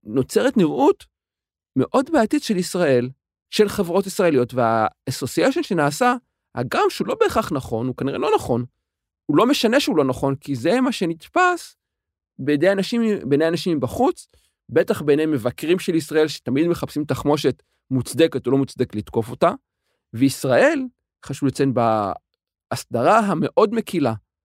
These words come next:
המאוד מסייעת שהיא נותנת לחברות האלה, שהעובדה שהיא משתמשת בהן כ-, להגשמת יעדים שונים במדינות שונות, ובעצם לפעמים מתפקדת כמעין שותפה שקטה או שותפה סמויה שלהן,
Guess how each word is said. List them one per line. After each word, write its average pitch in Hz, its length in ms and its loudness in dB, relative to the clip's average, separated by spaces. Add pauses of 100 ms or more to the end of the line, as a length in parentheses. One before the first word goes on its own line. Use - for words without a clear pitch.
(240)
המאוד 135 380 2
מסייעת 170 680 2
שהיא - 140 -6
נותנת 123 240 -4
לחברות 123 420 -2
האלה, 107 240 -2
שהעובדה 123 800 -2
שהיא 190 180 -2
משתמשת 156 440 -2
בהן 151 280 2 (500)
כ-, - 80 -4 (1300)
להגשמת 139 480 2
יעדים 180 460 2 (460)
שונים 165 340 0
במדינות 160 440 2
שונות, 190 400 -2 (380)
ובעצם 156 440 0
לפעמים 160 280 -2
מתפקדת 185 420 -2
כמעין 151 220 -2
שותפה 160 460 -2
שקטה 165 300 -4
או 170 60 2
שותפה 160 340 -8
סמויה 190 320 -4
שלהן, 196 380 -2